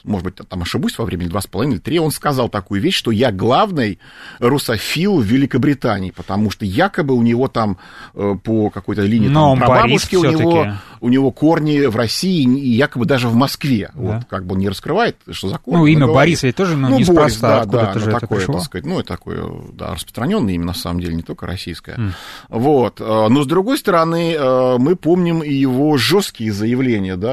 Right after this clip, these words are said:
Speaker 1: э, как, особенно когда вот это произошел инцидент со Скрипалями, он одним из первых политиков обвинил Путина во всех грехах и вообще там, что он неправильно себя ведет, и
Speaker 2: Ну,
Speaker 1: Россия себя неправильно позиционирует в мире и так далее и тому подобное,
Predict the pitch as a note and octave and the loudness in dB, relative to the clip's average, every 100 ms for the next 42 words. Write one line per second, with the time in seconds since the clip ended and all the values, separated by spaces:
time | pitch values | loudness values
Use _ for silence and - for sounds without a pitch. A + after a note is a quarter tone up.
0 | C#3 G#2+ F#2 F2+ F2 F#2+ F2+ A2 F#2+ G2 | -2 -2 -4 -6 -6 -8 -6 -4 -4 -4
1 | G2 F#2+ F#2 - F#2+ G2+ A2 G2+ E2+ F#2+ | -4 -4 -6 -6 -6 -6 -6 -8 -6 -6
2 | G2+ G2 - G#2 G#2 A2 C#3 G#2 F#2 F2+ | -6 -8 -12 -10 -6 -4 -4 -4 -4 -6
3 | F#2+ - B2+ C3+ - - - - - F#2+ | -8 -8 -6 -6 -8 -20 -20 -20 -8 -2
4 | A2 G2 - G2 G#2+ F#2 B2 B2+ A#2 - | -2 -4 -8 -4 -2 2 2 4 2 0
5 | D3 - A#2+ G#2+ G#2 - A#2+ - F#2+ G2+ | -4 0 0 0 -2 -2 -6 -6 -8 -8
6 | C#3 D#3 - G#2+ G2 F#2+ F#2+ - B2+ F2+ | -4 -4 -4 -6 -4 -2 -4 -6 -8 -10
7 | - G2+ F#2+ G2+ G2+ F#2+ F2 F#2 F#2 F#2+ | -10 -6 -6 -4 -4 -4 -6 -8 -8 -6
8 | D#3+ - - - F3 F3+ A2+ - C3 A2+ | -8 -8 -20 0 2 4 2 0 0 0
9 | - G#2+ A2+ A2 G2 A#2 G#2+ G2 G2+ G2+ | -2 0 2 0 0 0 0 -2 -6 -4
10 | - A2 A2 G#2 G2 A#2 D#3+ C3+ G#2 G2+ | -2 0 2 0 -2 -2 0 0 -2 -2
11 | A2 G#2+ G#2 C#3 F#3+ G3 F2+ | -2 -4 -4 -2 0 -2 -4